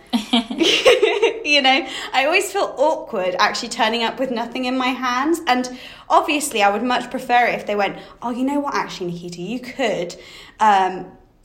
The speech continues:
Speaker 1: you could bring something for pudding, or you could bring some crisps and dip." You know, I would, I would then go and buy the crisps and dip, bring it to their house, and then, you know, I feel like I've contributed. I'm not turning up empty-handed.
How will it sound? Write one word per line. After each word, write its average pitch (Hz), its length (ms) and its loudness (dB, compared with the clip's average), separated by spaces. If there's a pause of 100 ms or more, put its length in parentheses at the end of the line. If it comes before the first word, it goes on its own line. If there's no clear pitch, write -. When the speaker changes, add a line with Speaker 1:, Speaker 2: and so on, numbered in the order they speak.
Speaker 1:
you 240 140 -6
could - 160 -4
bring 302 200 0
something 285 220 -4
for 285 120 -4
pudding, - 460 -10 (460)
or 214 760 4
you 254 160 -2
could 277 180 -2
bring 247 240 2
some 262 220 -2
crisps - 320 -4
and 226 160 -2
dip." 180 400 -2 (280)
You 226 120 -4
know, 175 320 -2 (460)
I 269 140 6
would, 349 220 -2
I 262 140 8
would 269 220 -4
then 294 260 4
go 240 160 6
and 220 400 -4
buy 190 180 4
the 202 80 -6
crisps - 380 -10
and 190 100 -4
dip, 262 460 2 (280)
bring 185 280 -4
it 202 140 -4
to 208 120 -10
their 190 160 2
house, 214 600 0
and 208 200 2
then, 208 140 0
you 214 80 -2
know, 208 140 4
I 208 260 0
feel 269 200 4
like 285 180 0
I've - 100 -16
contributed. 233 640 -4
I'm 175 180 -2
not 240 200 -2
turning 208 260 0
up 208 180 -2
empty-handed. 175 800 -6